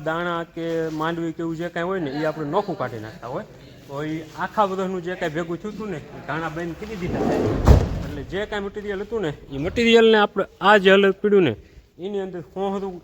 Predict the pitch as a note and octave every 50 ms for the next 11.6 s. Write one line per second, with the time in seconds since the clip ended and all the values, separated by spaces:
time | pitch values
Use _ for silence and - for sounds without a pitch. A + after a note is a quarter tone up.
0 | - - - A3 A#3 D#3+ G3 F3+ D#3 C3+ D3 C#3+ C#3+ D#3 - - - A#3+ A#3+ A#3+
1 | F#3+ E3 - C#3+ C3 B2+ A#2+ B2 B2 - - A#3 B3+ - - - _ - - -
2 | - - - - C3+ C3+ C3 C3+ F#3 G3+ G#3 - G3+ G3+ G3 G3 G3 G3 F#3+ F#3+
3 | G#3 A3 A3 G3+ F#3 D#3+ C#3+ D3+ D#3+ E3+ G#3 G#3 D#3+ C#3+ F#3 F#3 F3 F3+ - F3+
4 | F#3+ F#3+ - F#3+ F3+ E3+ D3+ C3+ F#3 G#3+ A3+ F#3+ D#3 - - - - - - -
5 | - - - - - - - - F#3 G3 F3+ F#3+ G3 - G#3 G#3+ F#3+ - - -
6 | - - - D3+ C#3 D3 F#3+ A3+ A3 G#3 F3 D3 D3 C3+ C3 B2 A#2+ A#2+ A#2+ A#2+
7 | - - B2+ B2+ B2 B2 C3 E3+ G#3+ A#3 - - - - - - - - - -
8 | C3 D#3+ G3 A3 G3 G#3+ A3 A3 G3 G#3 G#3 F#3+ D#3+ - F3+ F#3 E3 E3+ F#3 F#3+
9 | F#3+ F#3 F3 F#3 F3+ F3+ F3+ F3 D#3 C#3+ E3+ D3 B2+ F3+ F3+ E3+ D#3+ E3 D#3+ E3+
10 | E3+ D#3+ D3 D3+ D#3+ F3 E3+ - D#3+ - D#3+ C#3+ C#3 C#3 D3 C#3+ C#3+ C3+ B2+ A#2
11 | C3+ F3+ F#3+ F#3 - D3+ A#2+ A2 B2 A#2 - G3+